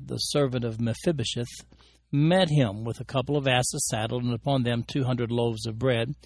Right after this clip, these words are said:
and a hundred bunches of raisins, and an hundred of summer fruits, and a bottle of wine.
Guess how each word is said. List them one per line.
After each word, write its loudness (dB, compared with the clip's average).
and 0
a 2
hundred 2
bunches 2
of -4
raisins, 0
and 0
an -2
hundred 0
of -2
summer -2
fruits, 0
and 0
a -2
bottle 0
of -8
wine. -2